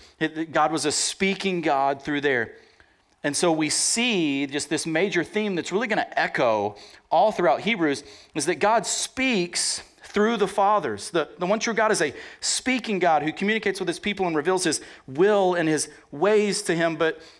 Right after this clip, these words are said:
but fathers can't just be limited. And what we see here, what happens all throughout here, is that when he says that he's a speaking God through the fathers, it's not just limited to Abraham and Isaac and Jacob.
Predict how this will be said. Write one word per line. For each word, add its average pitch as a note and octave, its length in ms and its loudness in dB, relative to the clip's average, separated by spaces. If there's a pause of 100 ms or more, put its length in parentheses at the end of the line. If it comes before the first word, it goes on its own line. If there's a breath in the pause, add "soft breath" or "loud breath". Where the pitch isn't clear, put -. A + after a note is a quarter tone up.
but D3+ 160 -2
fathers A3+ 460 2
can't G#3+ 240 -2
just G3+ 140 -4
be F#3 120 0
limited. D#3 720 2 (120)
And D#3 300 -2
what F3+ 160 0
we E3 120 0
see A#3 340 -2
here, D3+ 240 2
what D3+ 240 -2
happens F#3 420 -2
all D#3+ 160 2
throughout F3 300 0
here, D#3 180 0 (320 loud breath)
is D3+ 200 0
that F3 200 0 (320 loud breath)
when F3 160 -2
he E3+ 80 0
says A#3 300 2
that G#3+ 100 -6
he's D#3+ 120 0
a D3 60 0
speaking G3+ 380 -4
God F3+ 160 2
through E3 120 -2
the D3 60 0
fathers, G3 400 2
it's D#3+ 200 -2
not A#3 220 0
just F#3+ 200 -2
limited D3+ 640 0 (240 loud breath)
to D#3+ 400 2
Abraham D#3 560 0
and B2+ 100 0
Isaac C#3+ 480 0
and A#2 120 -4
Jacob. B2+ 500 -4